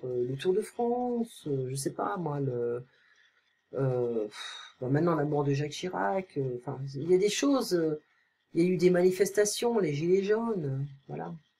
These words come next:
En quoi la mémoire collective est-elle utile ? Eh bien, ça permet aux gens de ne pas oublier, de ne pas répéter les erreurs du passé.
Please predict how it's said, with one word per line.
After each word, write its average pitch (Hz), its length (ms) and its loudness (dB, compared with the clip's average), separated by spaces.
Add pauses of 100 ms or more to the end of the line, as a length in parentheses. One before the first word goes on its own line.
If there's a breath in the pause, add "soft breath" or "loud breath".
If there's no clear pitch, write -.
(640)
En 190 100 6
quoi 233 260 12
la 214 100 12
mémoire 196 340 4
collective 175 420 0
est-elle 156 280 -4
utile ? 160 500 -2 (560)
Eh 156 60 -2
bien, 165 280 2
ça 160 160 -2
permet 160 360 0
aux 156 120 0
gens 156 180 -2
de 143 100 2
ne 139 100 2
pas 151 280 2
oublier, 175 580 0
de 143 100 -6
ne 139 40 -2
pas 160 220 -2
répéter 156 480 -2
les 151 220 0
erreurs 135 240 -2
du 131 80 -8
passé. 180 520 -4